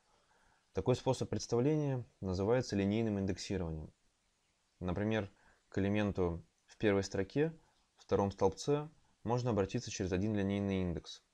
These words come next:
пять. Это возможно потому, что массивы matlab хранятся в памяти по столбцам,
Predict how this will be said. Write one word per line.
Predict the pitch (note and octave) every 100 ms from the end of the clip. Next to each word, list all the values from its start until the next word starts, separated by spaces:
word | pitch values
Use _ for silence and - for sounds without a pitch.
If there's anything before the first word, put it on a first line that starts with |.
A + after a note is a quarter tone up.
| _ _
пять. | G2 F2 D#2+ - _ _ _ _ _ _ _ _ _ _ _ - _ _ _ _ _ _ - _ _ _ _ _ _ _ _ - _ _ _ _ _ _ _ _ _ _ _ _ _ -
Это | A2+ D3
возможно | C3 C3+ C#3 B2+
потому, | A#2+ A#2+ B2+ C#3+ D3+
что | - -
массивы | F#2 F#2+ A2+ G#2
matlab | G2 G#2+ B2+ C3+
хранятся | - F#2+ F#2+ A2+ F#2+
в |
памяти | - G2+ G#2 F#2
по | - F#2+
столбцам, | - F2+ - G2 E2